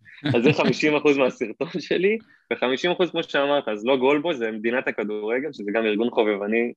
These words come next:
Speaker 1: נהדר שיש בארץ, אה, וקצת שכונה כזה, אבל בסופו של דבר, ערכתי את זה כזה ב-iMovie בעצמי, הוספתי כזה כתוביות ו-, אה, ומוזיקה,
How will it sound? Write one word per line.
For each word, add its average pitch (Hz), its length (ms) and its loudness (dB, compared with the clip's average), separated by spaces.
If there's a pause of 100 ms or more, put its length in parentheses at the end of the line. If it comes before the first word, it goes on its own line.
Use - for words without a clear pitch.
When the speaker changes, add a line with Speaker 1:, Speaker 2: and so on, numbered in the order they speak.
(140)
Speaker 1:
נהדר 110 420 0
שיש 107 240 -10
בארץ, 151 480 0 (800)
אה, 117 360 4 (100)
וקצת 120 260 -10
שכונה 139 420 2
כזה, 110 460 -2
אבל 120 140 -4
בסופו - 680 -12
של 131 60 -8
דבר, 127 460 2
ערכתי 120 680 2
את 123 80 2
זה 120 140 0
כזה 113 180 -2
ב-iMovie 117 600 -2
בעצמי, 107 400 -6
הוספתי 110 400 -6
כזה 101 220 -8
כתוביות 113 560 2
ו-, 104 420 -2 (1000)
אה, 98 460 -8
ומוזיקה, 123 540 2